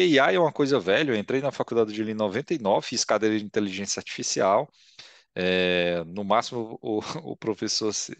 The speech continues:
já ficava satisfeito se a gente conseguir pelo menos fazer algum, alguma coisa lógica ali. É, mas era um tema que a gente,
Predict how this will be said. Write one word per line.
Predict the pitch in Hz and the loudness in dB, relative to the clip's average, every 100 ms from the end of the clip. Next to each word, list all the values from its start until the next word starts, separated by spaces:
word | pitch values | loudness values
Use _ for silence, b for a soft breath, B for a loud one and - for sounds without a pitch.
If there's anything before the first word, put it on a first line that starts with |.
| - | -14
já | 95 101 | -4 -4
ficava | - - 107 110 101 | -2 -2 0 2 2
satisfeito | - 113 - - 117 113 | 2 0 0 -4 -2 -2
se | 110 | -4
a | |
gente | 104 107 | -6 -8
conseguir | - 101 - - | -10 -10 -10 -8
pelo | 101 | -8
menos | 104 117 | -6 -6
fazer | - 113 104 | -2 0 2
algum, | 104 104 127 127 101 B B B B - | 0 -2 -10 -12 -16 B B B B -12
alguma | 95 110 117 | -8 -6 -2
coisa | 117 110 107 | 0 2 4
lógica | 95 101 117 104 98 98 | 6 4 4 0 -4 0
ali. | 92 98 127 - B B B B B B - | 0 0 -2 -6 B B B B B B -4
É, | 110 107 107 104 | 2 4 4 4
mas | 110 135 160 - - | 2 0 0 -2 2
era | 147 | 2
um | 202 | 0
tema | - 175 214 | 0 2 2
que | 190 196 | 2 2
a | 180 | 4
gente, | 127 143 | 2 2